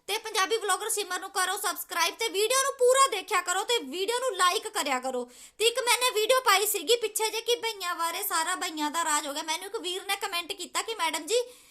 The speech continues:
ਕਿ ਜ਼ਰਾ ਸੋਚ ਕੇ, ਜ਼ਰਾ ਨੌਲੇਜ ਨਾ, ਨਾ ਹੋਵੇ ਤਾਂ ਬੋਲਿਆ ਨਾ ਕਰੋ।"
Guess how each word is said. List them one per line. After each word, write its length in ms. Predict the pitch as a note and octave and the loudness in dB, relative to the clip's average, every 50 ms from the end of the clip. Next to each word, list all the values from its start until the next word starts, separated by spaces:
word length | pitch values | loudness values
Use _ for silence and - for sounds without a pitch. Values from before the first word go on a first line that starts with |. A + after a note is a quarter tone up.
| - _ _ - | -20 _ _ -6
ਕਿ 100 | F#4+ G4 | -6 -6
ਜ਼ਰਾ 720 | C#4+ F4 F4+ F4 F#4 G4 G4+ G#4 G4+ G4+ F#4+ F4+ E4+ D4+ C4 C4 | 0 0 0 2 4 4 4 4 4 4 4 2 2 0 -2 -2
ਸੋਚ 400 | C4 - F4 F4 F4+ F#4 F#4 - | -2 -2 -2 -2 -4 -4 -4 -4
ਕੇ, 340 | - A4+ G#4 G4+ F#4 E4+ D#4 | -2 0 2 2 2 0 0
ਜ਼ਰਾ 360 | C4 D4 F4 F4 F#4+ G4+ A4 | -2 -2 0 0 2 0 -2
ਨੌਲੇਜ 380 | A4 G4+ E4+ E4+ F4 - - | -2 -2 -4 -2 -2 -4 -4
ਨਾ, 140 | F#4+ G4 G#4 | -2 -2 2
ਨਾ 80 | A#4 B4+ B4+ | 4 4 4
ਹੋਵੇ 120 | - G#4+ | 4 2
ਤਾਂ 100 | A4 B4 | 0 0
ਬੋਲਿਆ 400 | A#4+ C#4 D#4+ D#4+ D4 C#4+ D#4+ D#4+ | 0 0 -4 -6 -4 -2 -2 0
ਨਾ 120 | D#4 C#4+ C#4+ | 0 0 -2
ਕਰੋ।" 340 | - E4 C#4+ B3 A#3 - | -2 -4 -4 -4 -6 -8